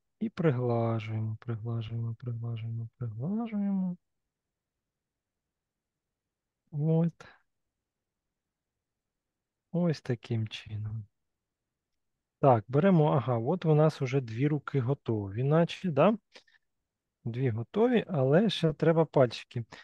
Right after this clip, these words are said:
Дивіться, у смурфіків не п'ять пальчиків, як у нас, а чотири, по чотири. Ось, тому так. Невеличкі, з-, щоб зробити пальчики, нам теж треба зробити по чотири невеличких такі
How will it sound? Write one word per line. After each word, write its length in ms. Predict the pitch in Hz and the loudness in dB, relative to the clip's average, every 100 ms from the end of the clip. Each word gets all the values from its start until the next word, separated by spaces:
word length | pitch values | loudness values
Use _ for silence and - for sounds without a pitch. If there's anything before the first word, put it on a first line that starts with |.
| - - | -20 -4
Дивіться, 420 | 143 165 143 - | 2 4 4 2
у 340 | - 160 170 160 | 0 0 2 2
смурфіків 840 | - 170 233 - 170 - 135 - | 4 4 4 0 -2 -2 -4 -2
не 200 | 147 151 | 2 4
п'ять 340 | 135 143 226 - | 4 2 2 2
пальчиків, 480 | 151 120 - - 117 | 0 0 -2 -4 -2
як 160 | 120 - | -2 0
у 100 | 123 | 0
нас, 280 | 117 110 - | 0 -4 -2
а 420 | 151 156 202 220 - | 2 4 4 0 -4
чотири, 720 | - 190 - 123 120 117 113 | -6 -8 -2 0 2 0 -2
по 180 | - 165 | -2 -4
чотири. 640 | - 131 - 113 113 117 - _ _ _ _ _ _ _ _ _ _ - | -4 -8 -4 -4 -4 -8 -12 _ _ _ _ _ _ _ _ _ _ -6
Ось, 340 | 127 120 - | -2 -4 -4
тому 400 | - 185 170 156 | 0 0 2 0
так. 420 | - 120 113 - _ _ _ - | 2 -2 -2 -8 _ _ _ 2
Невеличкі, 600 | 151 180 190 156 - 120 | 4 4 4 2 -2 -4
з-, 260 | 143 143 | -4 -6
щоб 200 | - 170 | -2 0
зробити 440 | 151 156 190 - 156 | 0 2 2 2 0
пальчики, 560 | 226 247 - 151 143 | 2 0 -2 0 2
нам 180 | 139 151 | 4 4
теж 260 | - 160 - | 6 4 4
треба 500 | 139 120 123 131 139 | 0 2 2 0 -2
зробити 480 | 135 147 214 - | -2 -2 -2 -4
по 160 | 143 139 | -2 -2
чотири 500 | - 135 - 202 214 | -2 -8 0 2 4
невеличких 720 | 147 131 127 147 151 165 147 | 4 4 2 0 -4 -8 -8
такі 400 | - - 131 | -12 -6 -2